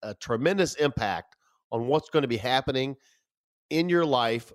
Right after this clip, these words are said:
financially from this point forward, if you want somebody on your side that's gonna help you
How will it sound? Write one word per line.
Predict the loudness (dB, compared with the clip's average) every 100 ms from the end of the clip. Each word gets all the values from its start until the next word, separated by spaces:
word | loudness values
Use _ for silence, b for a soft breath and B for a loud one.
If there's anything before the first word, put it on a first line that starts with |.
| _
financially | -4 -2 2 0 0 -2 -4 -4
from | -6
this | -6 -6
point | -6 -6 -6
forward, | -6 -4 -2 -2 -6 b b
if | -12 0
you | 2
want | 2
somebody | 0 0 0
on | 2 0
your | 0
side | -2 0 0
that's | -2 -4
gonna | -4 -2
help | 0 0 0
you | 0 0